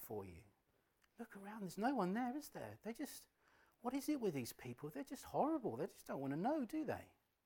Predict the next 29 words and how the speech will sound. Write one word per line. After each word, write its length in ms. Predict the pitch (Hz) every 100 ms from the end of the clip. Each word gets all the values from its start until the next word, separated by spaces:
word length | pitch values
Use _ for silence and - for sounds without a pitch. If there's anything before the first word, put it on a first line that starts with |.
| _ _ _ _ _ _
You 60 | - -
poor 240 | - 285
person. 480 | - 285 294 - 90 82 - - - - -
And 100 | 269
where's, 300 | 370 359 - _ _ _ _ _ _ _ _ _ _ _ _ _ _ _ _
where's 200 | 285 - -
God? 380 | 269 277 180 - - -
Where's 120 | 330
God 280 | - 277 302
in 80 | 202
all 160 | 110 87
this? 400 | 85 - - - _ _ _ _ _ _ _ _ -
Where's 180 | 320
God? 140 | - - _ -
Can 120 | 185
you 140 | 285 320
see 300 | - 147 151
the 120 | 113
light 360 | 101 143 262 262
now? 340 | 131 196 302 294 _ _ _ -
Shh, 220 | - -
shh, 100 | -
shh. 140 | - - _ _
Close 240 | - 196 202
your 100 | 143
eyes. 240 | 101 92 - _ _ _ _ _ _ _ _ _ _ _ _ _ _ -
Close 260 | 220 226 214
your 120 | 123
eyes. 180 | 90